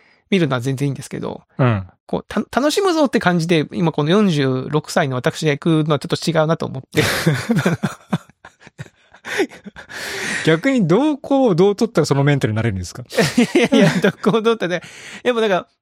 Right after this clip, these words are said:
Speaker 1: お祭りって聞くとこうテンション上がったりするし。
Speaker 2: あー、もう、そっか、もう。
Speaker 1: ね、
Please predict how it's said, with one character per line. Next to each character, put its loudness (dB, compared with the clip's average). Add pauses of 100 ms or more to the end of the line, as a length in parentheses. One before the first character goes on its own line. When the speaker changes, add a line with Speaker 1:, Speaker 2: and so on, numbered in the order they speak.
Speaker 1:
お 2
祭 0
り 0
っ -12
て -4
聞 -10
く -6
と -2
こ 0
う -4
テ 0
ン -2
シ -2
ョ 0
ン -2
上 -8
が -2
っ -2
た 0
り -4
す -6
る -4
し。 -4
Speaker 2:
あ 2
ー、 2
も -2
う、 -4
そ -8
っ -16
か、 -4
も -10 (520)
う。 -2
Speaker 1:
ね、 0